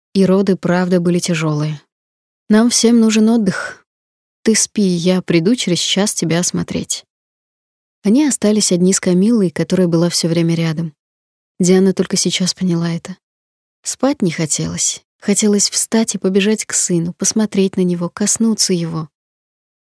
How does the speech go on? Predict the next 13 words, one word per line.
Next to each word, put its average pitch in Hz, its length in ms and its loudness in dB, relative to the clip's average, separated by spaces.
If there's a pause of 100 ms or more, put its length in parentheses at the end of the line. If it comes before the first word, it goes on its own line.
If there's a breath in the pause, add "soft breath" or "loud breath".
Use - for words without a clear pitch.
«Чтобы 180 500 0
я 175 240 2
ещё 175 320 -2
раз 180 300 0
решила 170 500 0
родить», 156 800 -4 (340)
выдохнула 170 580 0
Диана. 160 440 -2 (680)
«Никогда 185 840 2
в 160 40 -4
жизни». 156 560 -2 (880)
Камила 185 400 4
засмеялась. 170 800 0